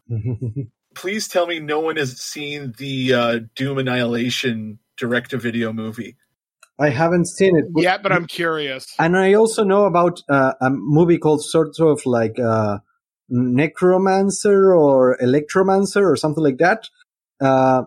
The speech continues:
Speaker 1: that is a, a better Doom movie than <laughs> Annihilation. And it's an
Speaker 2: Yeah.
Speaker 1: independent film.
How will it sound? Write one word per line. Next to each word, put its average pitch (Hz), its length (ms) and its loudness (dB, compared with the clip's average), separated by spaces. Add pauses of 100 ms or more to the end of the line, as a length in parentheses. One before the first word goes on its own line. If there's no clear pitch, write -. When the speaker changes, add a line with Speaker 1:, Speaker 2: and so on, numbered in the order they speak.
(120)
Speaker 1:
that 131 480 0 (140)
is 143 260 2
a, 135 180 2 (220)
a 123 120 -2
better 160 720 2 (580)
Doom 156 340 2
movie 151 640 2
than 120 600 0 (100)
<laughs> - 120 -4
Annihilation. 143 840 2 (520)
And 131 280 4
it's 151 160 0
an 147 60 2
Speaker 2:
Yeah. 143 80 2
Speaker 1:
independent 165 520 0
film. 101 300 -2